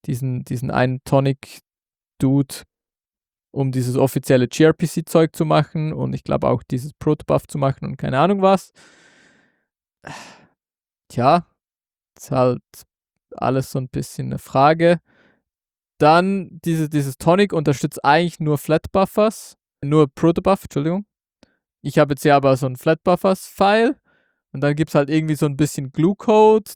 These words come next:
der aber auch irgendwie halt so ein bisschen aussieht, das hat halt, ja, der hat halt irgendwie drei Commits, das wurde halt einmal geschrieben und das ist vielleicht einfach fertig.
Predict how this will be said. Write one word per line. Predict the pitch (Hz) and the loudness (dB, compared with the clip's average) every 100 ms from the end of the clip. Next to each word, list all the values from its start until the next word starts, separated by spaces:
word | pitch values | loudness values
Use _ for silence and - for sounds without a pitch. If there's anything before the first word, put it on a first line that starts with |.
| - | -2
der | 143 143 | 2 2
aber | 139 147 | 2 2
auch | 170 185 | 2 0
irgendwie | 175 165 170 170 175 - _ _ 196 | -6 -2 2 2 0 -4 _ _ -4
halt | 147 139 | -2 -2
so | 147 | -2
ein | |
bisschen | 147 151 | -4 -2
aussieht, | 135 160 180 156 | 2 2 2 -2
das | 147 | 0
hat | 151 | 0
halt, | 151 143 _ _ 262 | 0 -2 _ _ _
ja, | 160 127 131 _ _ _ _ _ - | -6 -6 -6 _ _ _ _ _ -2
der | 139 | 0
hat | 143 | 2
halt | 151 143 | 2 2
irgendwie | 147 143 135 131 - _ _ _ _ | -4 -6 -4 -4 -8 _ _ _ _
drei | - 143 151 | 0 2 2
Commits, | - 151 208 - - | 0 0 0 -2 -8
das | 147 | -4
wurde | 156 151 | 2 2
halt | 143 | 2
einmal | 131 151 147 | 0 0 0
geschrieben | 135 - 175 196 | -2 -2 -2 -2
und | 165 | -4
das | 139 | -6
ist | - | -10
vielleicht | - 139 135 | -4 -2 0
einfach | 135 127 - | -2 -4 -8
fertig. | - 151 175 - 269 - | -2 0 2 0 -6 -8